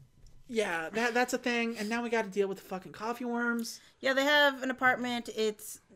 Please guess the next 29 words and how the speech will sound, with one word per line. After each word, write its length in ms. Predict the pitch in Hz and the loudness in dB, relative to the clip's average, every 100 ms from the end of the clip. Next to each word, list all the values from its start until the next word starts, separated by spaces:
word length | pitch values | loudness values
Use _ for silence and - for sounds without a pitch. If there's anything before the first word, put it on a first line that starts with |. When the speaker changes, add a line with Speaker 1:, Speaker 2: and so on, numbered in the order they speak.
| _ _ - | _ _ -8
Speaker 2:
the 120 | 240 | 0
joke 300 | 247 247 247 | 2 2 2
is 340 | 226 220 220 - | 2 2 2 0
that, 500 | 226 214 202 180 - | 4 6 4 2 0
uh, 220 | 202 196 | 2 2
everyone 340 | 160 214 214 208 | 2 0 0 0
has 120 | 214 | -4
to 80 | 208 | -4
crouch 260 | 214 196 | -2 -2
down 280 | 202 196 196 | 0 -2 -2
'cause 200 | 190 185 - | -4 -8 -4
they're 120 | 190 | -2
worms. 280 | 180 180 - _ | 0 -4 -6 _
Speaker 1:
They're 140 | 202 | 2
worms 260 | 190 196 185 | 4 2 0
and 80 | 175 | -6
they're 80 | |
small, 440 | 170 180 175 175 165 | -6 -2 0 0 -2
and 140 | 180 | -4
it's, 260 | 175 - - _ _ _ _ _ - | -6 -8 -14 _ _ _ _ _ -14
we're 220 | 220 196 | -4 -2
going 260 | 180 196 196 | 2 2 2
inside, 540 | 190 196 180 175 170 - _ _ _ _ _ _ - | 0 4 6 6 2 -6 _ _ _ _ _ _ -6
um, 540 | 180 160 151 147 127 - _ _ _ _ _ _ _ _ _ _ _ - | -4 -2 -4 -6 -10 -20 _ _ _ _ _ _ _ _ _ _ _ -6
Speaker 2:
Mm-hmm, 540 | 233 302 196 - - | -4 -4 -6 -10 -10
mm-hmm. 340 | 220 220 180 180 | -6 -6 -8 -6
Speaker 1:
we're, 120 | 175 180 190 180 | -6 -4 -4 -4
uh, 680 | 170 170 151 143 156 156 | -4 -4 -4 -6 -6 -6
um, 200 | 147 127 | -8 -10